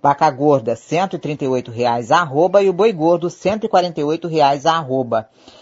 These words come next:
É, é, em Paranavaí, o boi gordo e a vaca gorda, a vaca gorda cento e quarenta e o boi gordo cento e cinquenta reais a arroba, um pouco mais valorizado. A tonelada da raiz de mandioca em Paranavaí, o Moarama, quatrocentos e oitenta reais, o suíno,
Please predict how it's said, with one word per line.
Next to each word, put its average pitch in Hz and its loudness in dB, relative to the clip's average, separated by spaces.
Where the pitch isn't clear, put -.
É, 139 -2
é, 135 0
em 190 -2
Paranavaí, 160 0
o 139 -8
boi 156 -2
gordo 180 -4
e 151 0
a 151 4
vaca 131 0
gorda, 165 0
a - -2
vaca 147 0
gorda 131 -2
cento 156 -8
e 143 -6
quarenta 165 0
e 190 -4
o 165 -2
boi 180 -2
gordo 160 -2
cento 170 -6
e - -12
cinquenta 156 -6
reais 127 -2
a 139 2
arroba, 143 0
um 135 -8
pouco 156 -6
mais 156 0
valorizado. 139 -2
A 123 -6
tonelada 143 0
da 147 2
raiz 143 -2
de 135 -8
mandioca 131 0
em 127 -8
Paranavaí, 151 0
o 135 -4
Moarama, 135 2
quatrocentos 135 -6
e 131 -4
oitenta 123 -4
reais, 156 -2
o 151 -6
suíno, 135 -6